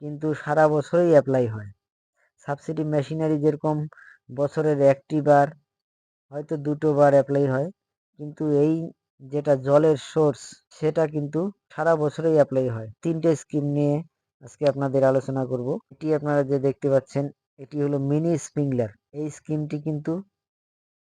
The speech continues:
শুধুমাত্র নামমাত্র জিএসটির টাকা জমা করতে হবে আপনাদের। আর এই স্কিমটিতে আপনারা পাবেন তিরিশটি স্প্রিংলার, এরকম স্প্রিংলার নজেল পাবেন তিরিশটি, এবং যাদের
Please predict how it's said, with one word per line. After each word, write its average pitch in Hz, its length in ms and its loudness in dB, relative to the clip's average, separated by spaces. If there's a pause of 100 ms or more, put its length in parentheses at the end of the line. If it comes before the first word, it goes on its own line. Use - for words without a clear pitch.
(540)
শুধুমাত্র 151 640 -2 (880)
নামমাত্র 147 680 -2
জিএসটির 143 520 -2
টাকা 135 280 2
জমা 127 260 0
করতে 120 240 -4
হবে 120 160 -4
আপনাদের। 113 360 -12 (920)
আর 131 240 -6
এই 143 240 -2
স্কিমটিতে 151 840 -4 (400)
আপনারা 143 440 0
পাবেন 143 520 2
তিরিশটি 156 720 -6
স্প্রিংলার, 143 540 2
এরকম 147 480 -2
স্প্রিংলার 143 640 4 (540)
নজেল 135 420 -2
পাবেন 139 300 0
তিরিশটি, 151 720 -6 (100)
এবং 135 420 -6
যাদের 135 300 2